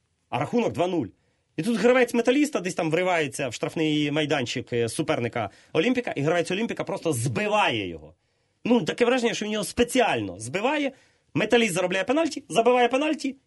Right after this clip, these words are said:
дев'яносто четверта хвилина, два один, все класно, ставка зіграла. І всі гроші, ну, можна отак от припустити, в мене немає прямих доказів. Тобто всі ті гроші, які люди ставили,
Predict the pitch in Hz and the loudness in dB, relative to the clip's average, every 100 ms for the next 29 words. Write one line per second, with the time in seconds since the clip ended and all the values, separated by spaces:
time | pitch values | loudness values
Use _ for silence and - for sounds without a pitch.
0 | _ 139 220 247 247 208 - 202 170 175 | _ 0 4 4 2 0 -4 -4 0 2
1 | 160 160 - 269 294 262 - _ 135 214 | 2 0 0 0 0 -2 -6 _ -2 4
2 | 226 240 277 254 - 190 180 165 - - | 4 4 0 -2 -8 -4 -4 -4 -8 -20
3 | - - 208 151 123 110 98 107 _ _ | -6 -4 -4 -4 -4 -4 -4 -8 _ _
4 | - 185 - 269 226 302 302 233 160 220 | -6 -4 2 2 4 2 2 -2 -4 -6
5 | - 170 - 233 240 208 190 202 180 202 | -6 -10 4 6 6 2 -2 -4 -6 -6
6 | 196 190 - - 135 165 226 220 160 160 | -4 -2 0 0 0 2 2 2 2 2
7 | 143 170 120 98 - - - - - 156 | 2 0 -2 -8 -10 -20 -14 -2 0 0
8 | - 269 277 254 208 202 156 139 190 196 | 0 2 2 2 0 -2 -2 -4 -2 -4
9 | 208 139 - - - - 202 190 151 127 | -2 -2 -4 -14 -12 -4 0 2 2 0